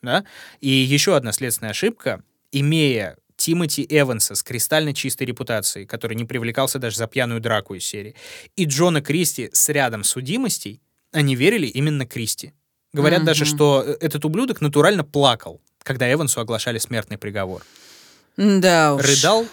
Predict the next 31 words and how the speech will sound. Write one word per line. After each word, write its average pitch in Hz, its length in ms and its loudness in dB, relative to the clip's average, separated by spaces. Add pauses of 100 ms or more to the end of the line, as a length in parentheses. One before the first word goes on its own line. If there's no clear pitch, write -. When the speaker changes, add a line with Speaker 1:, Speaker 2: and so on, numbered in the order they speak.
Speaker 1:
в 127 140 -12
зале 131 260 2
Speaker 2:
Да. 143 180 4
Speaker 1:
суда. 95 240 -6 (260)
Speaker 2:
Да. 127 600 -4
Ну, 151 300 0
и - 160 -8
я 151 240 0
так 156 140 -4
понимаю, 147 380 0
что 131 360 -2
Кристи 135 400 -4
в 127 100 -6
итоге 120 880 -4
не 131 240 -4
только 143 300 -2
остался 135 400 -2
на 135 80 -2
свободе, 165 560 0
но 151 240 2
и 151 80 0
продолжил 135 560 -4
убивать, 123 680 -4
и 120 720 -8 (420)
Speaker 1:
Ну, 143 120 0
совершенно 180 340 -2
Speaker 2:
Вот 165 60 0
это 135 80 -6
Speaker 1:
верно, 131 140 -2
Speaker 2:
всё. 117 100 -6
Speaker 1:
да. 127 160 -12